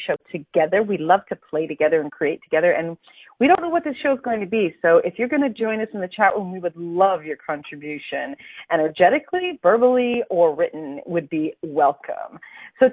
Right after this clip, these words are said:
tonight we are talking about what to do when nothing works. Now, last week, it was really cool.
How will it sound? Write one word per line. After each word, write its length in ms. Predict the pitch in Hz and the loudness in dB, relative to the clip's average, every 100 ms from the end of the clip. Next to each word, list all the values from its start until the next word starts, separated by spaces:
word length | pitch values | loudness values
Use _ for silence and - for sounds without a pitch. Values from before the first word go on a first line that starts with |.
| 262 | 2
tonight 400 | 233 233 339 494 | 2 4 4 4
we 100 | 539 | 0
are 220 | 554 - | -2 0
talking 380 | 233 220 240 226 | 2 2 -2 -8
about 460 | 214 175 170 165 175 | -4 -4 -4 -6 -4
what 180 | 302 - | -4 -4
to 100 | 415 - | -8 -8
do 340 | 196 170 156 - | -6 -6 -6 -8
when 320 | 170 180 180 | -10 -10 -8
nothing 480 | 190 196 - 220 220 - | -10 -8 -6 -6 -8 -12
works. 440 | 165 156 151 - _ - _ _ _ _ _ _ _ - | -8 -4 -2 -4 _ -20 _ _ _ _ _ _ _ 0
Now, 120 | 233 | 2
last 640 | 247 247 359 659 622 - | 4 2 0 0 -4 -6
week, 280 | 202 165 170 - | -4 -4 -6 -6
it 60 | |
was 100 | 185 185 | -4 2
really 240 | 190 226 226 | 6 6 6
cool. 400 | - 180 160 165 | 4 4 4 0